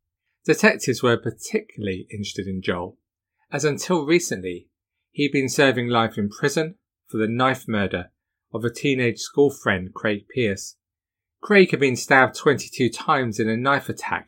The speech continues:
by a group in nineteen ninety-seven. But Joel insisted that although he'd been present, he'd not committed the murder he'd been convicted of. But was he the man that detectives were looking for, for murdering Sian?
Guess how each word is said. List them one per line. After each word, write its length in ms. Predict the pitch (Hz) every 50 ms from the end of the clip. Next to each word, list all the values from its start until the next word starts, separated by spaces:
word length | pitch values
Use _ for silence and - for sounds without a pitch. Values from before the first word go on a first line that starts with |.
| _ -
by 140 | 113 104 98
a 80 | 95
group 400 | 92 - - 123 131 139 - -
in 100 | 107 101
nineteen 340 | 104 107 104 101 - - 104
ninety-seven. 720 | 104 104 101 - - 90 - - 151 135 107 101 90 - _ _ _ _ _ _ _ _ _ _ _ _ _ _ _ _ _ _ _ _ _ _ _ _ _ _ -
But 140 | - - 160
Joel 280 | - 214 208 196 180
insisted 560 | 170 151 - - 165 147 - - - 127 107
that 160 | - 135 117 143
although 280 | 127 120 160 160 139
he'd 200 | 117 127 123 120
been 220 | - 120 110 104 101
present, 500 | - - 180 165 - - - - - - - - _ _ _ _ _ _ _ _ _ _
he'd 200 | - 131 120 127
not 220 | 147 139 - -
committed 420 | - 127 120 117 - - 120 -
the 60 | - 104
murder 560 | 110 123 135 135 135 131 139 135 135 127 -
he'd 140 | - 110 101
been 180 | 110 104 98 95
convicted 480 | 92 90 90 110 - - - - 92
of. 220 | 90 87 82 - _ _ _ _ _ _ _ _ _ _ _ _ _ _ _ _ -
But 120 | - 165
was 200 | 170 185 180 -
he 100 | - 160
the 100 | 143 147
man 300 | 143 143 139 139 135 123
that 140 | 120 117 -
detectives 680 | 135 117 - - - 151 - - - - 147 139 131
were 120 | 127 117 110
looking 420 | 117 139 135 - - 147 143 135
for, 380 | - - - 147 143 151 151 - _ _ _ _ _ _ _ _ _
for 100 | - 120
murdering 480 | 113 113 113 110 104 95 95 98 92 92
Sian? 460 | - - - 120 113 110 101 92 90